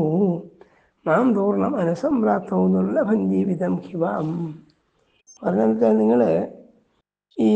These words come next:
വലിയ രണ്ട് കൊമ്പുള്ള വലിയ കാളകളെ പോലെ ഇരിക്കുന്ന നിങ്ങൾ എൻ്റെ അടുത്തെത്തിപ്പെട്ടതുകൊണ്ട് ഇനി നിങ്ങൾക്ക് ഏതായാലും ജീവിക്കാൻ സാധിക്കില്ല, കാരണം ഞാൻ നിങ്ങളെ ഭക്ഷിക്കുന്നതാണ്. ഇനി നിങ്ങളൊന്നും ആലോചിച്ചിട്ട് കാര്യമില്ല എന്ന് പറയാം. "ദുർലഭം ജീവിതം ഹി", നിങ്ങളുടെ ജീവിതം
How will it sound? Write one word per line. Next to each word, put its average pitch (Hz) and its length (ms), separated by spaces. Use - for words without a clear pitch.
വലിയ 202 300
രണ്ട് 208 260
കൊമ്പുള്ള 196 440
വലിയ 196 220
കാളകളെ 98 440
പോലെ 185 240
ഇരിക്കുന്ന 185 320
നിങ്ങൾ 180 200
എൻ്റെ 185 160
അടുത്തെത്തിപ്പെട്ടതുകൊണ്ട് 175 1000
ഇനി 208 180
നിങ്ങൾക്ക് 208 360
ഏതായാലും 190 320
ജീവിക്കാൻ 190 420
സാധിക്കില്ല, 156 500
കാരണം 180 300
ഞാൻ 196 180
നിങ്ങളെ 226 200
ഭക്ഷിക്കുന്നതാണ്. 202 760
ഇനി 208 160
നിങ്ങളൊന്നും 226 480
ആലോചിച്ചിട്ട് 226 420
കാര്യമില്ല 226 360
എന്ന് 233 140
പറയാം. 196 240
"ദുർലഭം 214 480
ജീവിതം 190 540
ഹി", 214 200
നിങ്ങളുടെ - 200
ജീവിതം 240 420